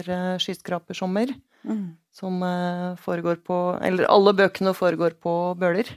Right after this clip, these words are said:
Speaker 1: Og, eh, G for Georg.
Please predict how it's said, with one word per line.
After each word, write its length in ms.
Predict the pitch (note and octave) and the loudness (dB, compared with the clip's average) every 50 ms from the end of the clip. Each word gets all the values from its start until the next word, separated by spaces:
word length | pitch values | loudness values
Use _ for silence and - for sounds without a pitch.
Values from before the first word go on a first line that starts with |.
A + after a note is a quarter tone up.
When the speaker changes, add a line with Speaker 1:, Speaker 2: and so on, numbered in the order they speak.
| - _ _ _ _ _ _ _ _ _ _ _ _ _ _ _ _ _ _ _ _ - - - | -20 _ _ _ _ _ _ _ _ _ _ _ _ _ _ _ _ _ _ _ _ -18 -8 -2
Speaker 1:
Og, 220 | - F#3 F#3 F#3 | 0 2 4 6
eh, 400 | F#3 F3+ F3+ F3+ F3+ F3+ F3+ F3+ F3+ F#3 - - - - - _ _ _ _ _ - F3 | 6 6 6 6 4 4 2 2 0 -2 -6 -8 -10 -16 -16 _ _ _ _ _ -10 -6
G 200 | D#3+ D#3+ E3+ E3 D#3 | -2 0 0 0 0
for 160 | - - G3 | 0 -4 -6
Georg. 500 | E3+ D#3+ D3+ D3 D3 D#3+ F3 F#3 D#3+ - | -2 0 0 2 2 2 0 -2 -4 -10